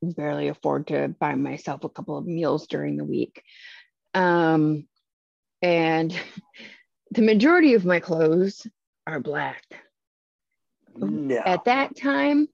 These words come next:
Speaker 1: they were not just majority black, they were, like, all black. And nearly everything had a skull or haunted something on it. Um, I was banned from wearing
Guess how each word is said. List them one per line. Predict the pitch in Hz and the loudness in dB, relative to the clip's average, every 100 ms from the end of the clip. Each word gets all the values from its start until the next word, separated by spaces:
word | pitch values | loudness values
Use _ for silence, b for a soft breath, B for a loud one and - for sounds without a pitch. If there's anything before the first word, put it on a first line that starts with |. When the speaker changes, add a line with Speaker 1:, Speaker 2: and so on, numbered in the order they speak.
| _ b b b - | _ b b b -2
Speaker 1:
they | 208 247 | 2 4
were | 254 | 4
not | 233 220 202 | 2 0 -2
just | 190 - | -4 -2
majority | 202 170 - 170 180 180 | -2 -2 -4 -4 -4 -4
black, | 180 170 165 165 | -6 -8 -10 -8
they | 202 | -4
were, | 269 | -2
like, | 208 151 | -2 -4
all | 143 117 135 123 | -6 -6 -6 -6
black. | - 80 - _ _ _ _ _ _ - | -8 -10 -12 _ _ _ _ _ _ -8
And | 180 190 | -4 -2
nearly | 202 208 202 190 175 - | -2 -2 -2 -2 -4 -4
everything | 233 247 220 208 180 190 | -6 -4 -6 -6 -12 -10
had | 175 165 | -12 -12
a | |
skull | - - 185 190 190 | -14 -2 0 2 0
or | 147 143 | -4 -8
haunted | - 170 190 175 156 | -6 -6 -4 -8 -8
something | - 143 139 135 131 - | -12 -14 -14 -14 -14 -12
on | 139 - | -14 -12
it. | 127 - - _ B B B B B _ - | -14 -14 -20 _ B B B B B _ -2
Um, | 190 175 165 160 156 160 185 - _ _ _ _ _ _ _ _ b b b b b _ _ _ - | 0 2 2 2 2 0 -2 -8 _ _ _ _ _ _ _ _ b b b b b _ _ _ 0
I | 196 | 2
was | 226 214 | 4 4
banned | 165 147 135 131 143 - | 2 -2 -2 -2 -4 -8
from | - 185 170 | -4 -4 0
wearing | 156 123 127 139 196 | 0 0 -2 -4 -8